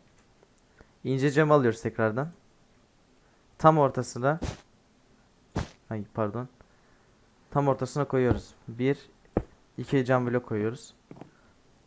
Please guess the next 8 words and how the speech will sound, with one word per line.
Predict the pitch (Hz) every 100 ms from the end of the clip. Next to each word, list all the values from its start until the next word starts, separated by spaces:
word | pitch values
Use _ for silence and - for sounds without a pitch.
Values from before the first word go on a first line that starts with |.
| _ _ _ _ _ _ _ _ -
Ondan | 147 160
sonra | - 110
beyaz | 117 143 131
halıyı | 131 131
alıp | 139 151
üstüne | 131 - 127
diziyoruz. | 107 104 101 - - _ _ _ _ _ _ _ _ _
Bir, | 123 131 -